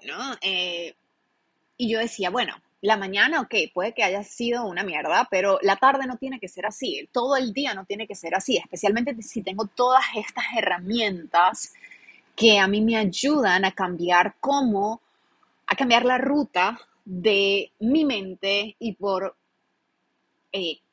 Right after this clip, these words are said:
como consecuencia cambiar mi realidad", porque eso es lo que, lo que sucede cuando tú estás utilizando estas herramientas y cuando las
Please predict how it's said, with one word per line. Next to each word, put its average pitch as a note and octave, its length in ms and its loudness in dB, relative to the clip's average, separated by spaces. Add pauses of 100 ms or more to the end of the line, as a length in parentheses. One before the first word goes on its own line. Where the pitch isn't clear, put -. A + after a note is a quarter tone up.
como G#3+ 200 -4
consecuencia G3+ 1080 -2
cambiar F3+ 500 0
mi A#3 180 0
realidad", G3 580 -2
porque E3 380 -8
eso F#3 200 -10
es G3+ 80 -10
lo G#3+ 160 -2
que, E3+ 260 -2
lo E3+ 120 -4
que - 80 -20
sucede F#3 460 -4
cuando F#3+ 260 -8
tú F3+ 280 -6 (320)
estás G3+ 280 -2
utilizando F#3+ 760 2
estas G#3 280 -6
herramientas F#3 580 0
y F3+ 80 -6
cuando F3 600 0
las G3+ 240 6